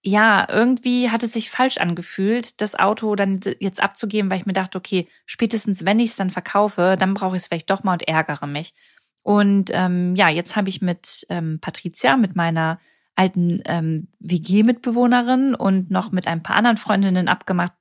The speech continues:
wenn die das Auto brauchen, ähm, können die das einfach nehmen und dann machen wir ein Carsharing-Auto daraus. Und, äh, ja, morgen benutzt das Auto auch eine Freundin von mir, die das braucht. Und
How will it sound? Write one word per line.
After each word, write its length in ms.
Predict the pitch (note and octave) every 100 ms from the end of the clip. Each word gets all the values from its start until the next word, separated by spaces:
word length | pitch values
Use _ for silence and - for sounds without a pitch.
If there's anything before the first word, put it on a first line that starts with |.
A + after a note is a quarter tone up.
| -
wenn 140 | E3
die 200 | E3+ D#3+
das 300 | - E3 -
Auto 240 | - D#3+ -
brauchen, 500 | - A3+ C4 C#4+ D4 - _ _ -
ähm, 340 | G3+ G3+ F#3+
können 140 | - G#3+
die 80 | F3+
das 80 |
einfach 220 | F3 E3 E3
nehmen 340 | G#3+ C4+ C4
und 80 | G3+
dann 80 | G3
machen 180 | G3
wir 80 | F#3
ein 60 | E3+
Carsharing-Auto 1000 | - D#3 - D3+ D3 C#3 D3 - D3 -
daraus. 460 | - D#3 C#3 C#3+ - _ _ _
Und, 340 | F#3 F3+ F3 F#3
äh, 160 | F3
ja, 200 | E3+ E3
morgen 640 | E3 F3+ F#3+ F#3 F3+ - - -
benutzt 520 | F#3 F#3+ - - -
das 300 | E3 - -
Auto 240 | D#3 - -
auch 180 | A#3+ A3
eine 80 |
Freundin 320 | F3+ A#3+ B3+ B3
von 160 | A3+
mir, 160 | G#3+ G#3+
die 120 | G#3
das 180 | G3 -
braucht. 480 | - G3 G3 G3 F#3
Und 200 | F3